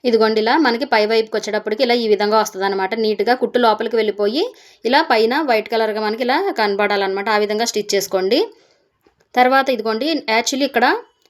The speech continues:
పై వైపు అండి ఇది, ఇటువైపు ఇక్కడ నార్మల్గా యాడ్ చేసుకోవాలి. అంటే ఇదిగోండి ఇక్కడ ఈ విధంగా, కానీ already నాకు ఇక్కడ ఇలా ఈ విధంగా కలిపేసి ఉంది కాబట్టి ఫోల్డ్ చేసేసుకున్నాను అనమాట. మీకు అలా ఉన్నా కూడా ఇంట్లో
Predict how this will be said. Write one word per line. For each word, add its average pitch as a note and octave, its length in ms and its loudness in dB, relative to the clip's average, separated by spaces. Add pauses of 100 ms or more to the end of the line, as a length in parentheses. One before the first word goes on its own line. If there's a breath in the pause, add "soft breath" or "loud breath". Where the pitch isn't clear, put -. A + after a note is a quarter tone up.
పై B3+ 140 2
వైపు C4+ 240 0
అండి G#3+ 180 -2
ఇది, A3 160 -6
ఇటువైపు A#3 640 -2 (240 soft breath)
ఇక్కడ B3+ 220 0
నార్మల్గా B3 460 2
యాడ్ A3+ 260 2
చేసుకోవాలి. A#3 600 -2 (180)
అంటే C4+ 360 -2 (1120)
ఇదిగోండి A3+ 320 2
ఇక్కడ A3 160 -2
ఈ B3+ 200 -2
విధంగా, A#3+ 300 2
కానీ C4+ 400 0 (120)
already A#3+ 280 0
నాకు B3 200 0
ఇక్కడ A3+ 480 2
ఇలా A3+ 180 0
ఈ A#3 140 2
విధంగా A3+ 280 0
కలిపేసి A#3 420 0
ఉంది A3 140 0
కాబట్టి A3 600 0
ఫోల్డ్ B3+ 300 4
చేసేసుకున్నాను G#3 540 -2
అనమాట. G3 300 -2
మీకు C#4+ 220 2
అలా G#3+ 160 4
ఉన్నా A#3+ 260 -2
కూడా A#3+ 180 0
ఇంట్లో B3 380 0